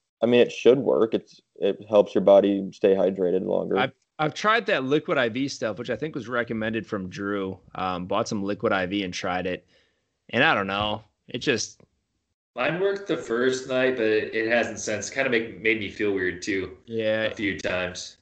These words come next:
Speaker 3: But, uh,
Speaker 2: I mean,
Speaker 3: actually,
Speaker 2: really
Speaker 3: that's, I wanna bring that up, Sean. So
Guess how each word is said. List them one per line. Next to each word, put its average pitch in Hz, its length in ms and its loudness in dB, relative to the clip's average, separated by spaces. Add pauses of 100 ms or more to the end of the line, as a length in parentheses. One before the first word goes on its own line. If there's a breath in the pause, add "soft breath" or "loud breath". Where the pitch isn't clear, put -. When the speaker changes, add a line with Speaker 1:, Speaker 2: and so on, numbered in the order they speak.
(140)
Speaker 3:
But, 90 160 -4
uh, 87 340 0
Speaker 2:
I 123 100 -6
mean, 120 280 -12
Speaker 3:
actually, 151 260 4
Speaker 2:
really 123 120 0
Speaker 3:
that's, 139 200 -4 (100)
I 135 40 -4
wanna 156 160 2
bring 147 160 2
that 131 140 4
up, 127 180 2
Sean. 107 260 -8
So 117 300 -4